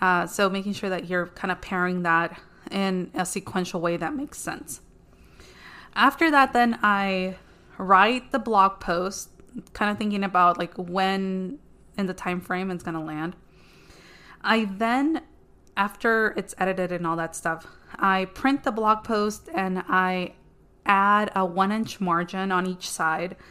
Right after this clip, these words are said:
of the post. And I do that because I wanna write notes. And I write notes as to captions that are gonna go with it, a-, any edits that need to be done,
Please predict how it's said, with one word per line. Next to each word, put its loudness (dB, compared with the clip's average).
of 2
the 0
post. -4
And 0
I 0
do -4
that 4
because -4
I 0
wanna 0
write -4
notes. -6
And 0
I 4
write 4
notes 0
as 0
to -4
captions 0
that 2
are 0
gonna -2
go 2
with -2
it, 2
a-, -6
any -2
edits 0
that 0
need -4
to -8
be -6
done, 0